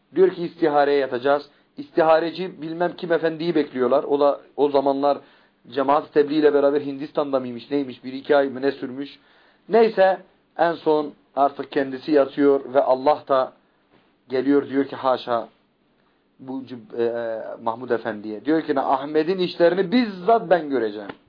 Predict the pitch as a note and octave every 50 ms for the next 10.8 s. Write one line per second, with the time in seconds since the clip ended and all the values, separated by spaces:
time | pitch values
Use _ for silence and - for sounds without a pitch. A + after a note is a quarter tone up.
0 | _ _ _ _ _ _ _ _ _ _ _ _ - - - - F#3+ G3 F#3+ F3+
1 | F#3 F3+ F3+ F3+ F3+ E3+ D3 D#3 F3 F3+ F3+ D3 E3+ F3 E3+ E3+ F3+ F#3 F3 F3
2 | F3 F3 F3 F3 G3 F#3+ - - D#3 D#3+ E3+ E3+ D3+ D#3 - - - D3 C#3 D3
3 | D#3 D#3+ D3 - C#3 C3+ C#3+ C#3 C#3 D3 C#3+ D3 D#3 E3 E3+ E3+ F3 - _ _
4 | _ _ - - _ _ _ _ C3 C#3 D3 C#3+ C3 C3+ C#3+ D3+ D#3 D3+ C#3+ C#3+
5 | - D3+ D3 C#3 C#3 C#3 - D#3+ D3+ D3 - - C#3 C3 B2+ C#3 D3+ D#3+ F3 E3+
6 | E3+ - - _ _ _ _ _ _ _ A#2 A#2 C3 D#3 D3 C3+ D3 C#3+ C#3 C#3+
7 | C3+ C#3+ D3 C#3+ C#3+ C#3+ C#3+ C#3 C#3 C#3 C3 C3+ C#3+ C#3 C#3 C3+ - - - C3
8 | D3 D3+ C#3+ C#3 C3+ C3 C#3 C3+ D#3 D#3 C#3+ C#3 C3 B2+ C3 C#3+ D3+ D3+ D#3 E3+
9 | F3 E3+ F3 - D#3+ D3+ D#3 E3 E3+ F3 F3 E3 D#3 D3 - - _ _ - -
10 | C#3+ - - D3 - - D#3+ E3+ E3+ - - F3 F3 F3 -